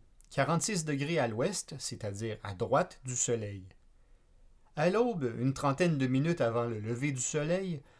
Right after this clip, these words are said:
l'étoile du matin trône majestueusement, une trentaine de degrés au-dessus de l'horizon est. Le matin du quinze août,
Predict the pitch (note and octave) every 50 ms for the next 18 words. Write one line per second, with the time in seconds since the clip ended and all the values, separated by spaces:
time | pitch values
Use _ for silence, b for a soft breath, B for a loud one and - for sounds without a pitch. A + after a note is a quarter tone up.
0 | b b b b b b - E3 G3+ G3 A3+ B3 A#3 A3+ G3 E3 D3+ D#3 D#3+ D#3+
1 | D#3+ A3 A#3 A3+ - - D#3+ E3+ E3+ D#3+ D3 D3 E3 F3 D#3+ F#3 F3 E3 - -
2 | - F3 E3 E3 D#3+ C#3+ C#3+ C3 A2+ G#2+ A#2+ C#3 C3 C#3 C#3 - - - G3+ G#3
3 | - A3+ A3+ G#3+ G3+ F#3 F#3 E3+ F3+ F3 D#3 D3+ C#3+ F3 F#3 E3+ D3+ C#3 C3 -
4 | - D#3+ C#3 C#3 C#3 C3+ B2+ B2+ B2 B2+ B2 A#2+ A2+ G#2+ A2 A2 G#2+ - - -
5 | - - G2+ - - _ _ _ _ _ _ - _ _ - - _ _ - A#2
6 | A2 G#2 G#2 G2+ - - B2 B2+ A#2+ G#2+ G2+ - - - A3 G#3+ F3+ D3+ C3 C#3+
7 | F#3 A#3+